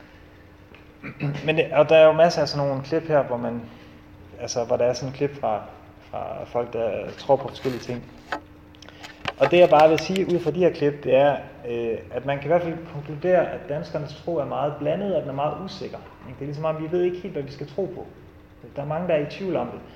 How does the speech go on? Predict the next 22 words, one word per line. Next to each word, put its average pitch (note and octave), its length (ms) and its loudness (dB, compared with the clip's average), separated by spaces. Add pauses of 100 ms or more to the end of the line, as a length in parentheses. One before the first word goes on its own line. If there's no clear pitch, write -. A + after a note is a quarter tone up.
Så E3 80 -8
derfor F3+ 240 4
så F#3 100 -2
er F3+ 40 0
der E3 100 -4
nogen, F3 160 0
der F3 80 2
vælger F3 240 2
at D3 160 2
tro F3 120 0 (120)
på, A#2+ 220 0 (840)
på, C#3 80 -8 (480)
nogen G3+ 220 0
tror F#3+ 180 2
på D#3 100 0
en D3 80 -4
jomfrufødsel, F3 720 -4 (520)
nogen F3 160 -6
tror E3 320 0
på B2 380 -4 (320)
andre F#3+ 260 0
ting, F#3+ 200 -2